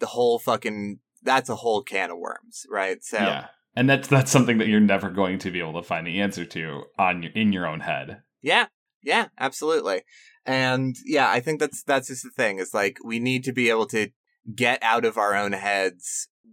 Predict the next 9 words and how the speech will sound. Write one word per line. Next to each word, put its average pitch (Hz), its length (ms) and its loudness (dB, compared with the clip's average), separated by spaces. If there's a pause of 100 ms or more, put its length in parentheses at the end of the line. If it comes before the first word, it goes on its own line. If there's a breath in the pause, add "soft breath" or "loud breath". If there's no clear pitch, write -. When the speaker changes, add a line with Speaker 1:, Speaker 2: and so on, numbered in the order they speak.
Speaker 1:
without 107 600 2
other 107 300 2
people 101 480 -10 (280)
being 113 800 0
assholes 110 540 0
about 95 320 0
it. 107 160 -6 (160)
Speaker 2:
<laughs> 131 460 2
Yeah. 202 800 4